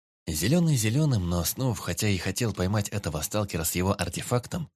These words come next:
но всё же не забывал о делах насущных. Неизвестно, кто там этого шустряка поймает и будет ли при нём камень,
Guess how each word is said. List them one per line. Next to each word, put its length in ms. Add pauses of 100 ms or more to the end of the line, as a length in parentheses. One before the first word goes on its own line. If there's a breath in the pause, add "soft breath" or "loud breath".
(160)
но 120
всё 220
же 100
не 100
забывал 420
о 80
делах 360
насущных. 680 (180)
Неизвестно, 800
кто 180
там 200
этого 240
шустряка 480
поймает 540
и 180
будет 380
ли 80
при 180
нём 200
камень, 460